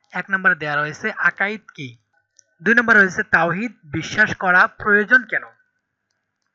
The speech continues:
তিন নম্বর কুফরি পরিমাণ ব্যাখ্যা করো, চার নম্বর হচ্ছে হলো শিরকের কুফল ও পরিণতি বর্ণনা করো। প্রিয় শিক্ষার্থী বন্ধুরা, এই চারটি সংক্ষিপ্ত প্রশ্নের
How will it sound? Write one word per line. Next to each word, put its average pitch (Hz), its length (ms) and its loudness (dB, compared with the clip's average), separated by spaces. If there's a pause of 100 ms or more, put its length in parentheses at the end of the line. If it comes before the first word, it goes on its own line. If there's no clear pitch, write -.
(920)
তিন 233 180 -4
নম্বর 160 260 2 (600)
কুফরি 247 380 0
পরিমাণ 196 760 -2 (140)
ব্যাখ্যা 180 260 0
করো, 123 300 -10 (1900)
চার 208 180 4
নম্বর 240 160 4
হচ্ছে 254 180 2
হলো 254 160 6
শিরকের 214 720 -4 (600)
কুফল 240 420 4 (100)
ও 190 120 -8
পরিণতি 202 560 0
বর্ণনা 139 340 -10
করো। 120 280 -18 (200)
প্রিয় 269 220 2
শিক্ষার্থী 190 340 -6
বন্ধুরা, 143 320 0 (560)
এই 175 120 -12
চারটি 160 480 -6
সংক্ষিপ্ত 185 520 -6
প্রশ্নের 185 720 0